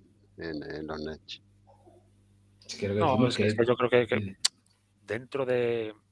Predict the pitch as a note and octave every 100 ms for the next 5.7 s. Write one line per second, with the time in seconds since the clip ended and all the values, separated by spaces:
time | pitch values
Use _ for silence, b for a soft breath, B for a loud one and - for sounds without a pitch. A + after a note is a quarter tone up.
0 | - A#2 A2+ G#2 - A#2+ G2 G2+ A2 A#2
1 | A2+ A2 A2+ A2 G#2+ G#2 A2 - G#2+ -
2 | _ _ - - G#2 G2+ G2+ _ _ _
3 | b b b _ A2 G#2 A2+ A#2+ - A#2+
4 | B2+ B2 A2+ G#2 - A2 G#2+ G#2 G2+ F#2
5 | G2 F#2 - A#2 B2 -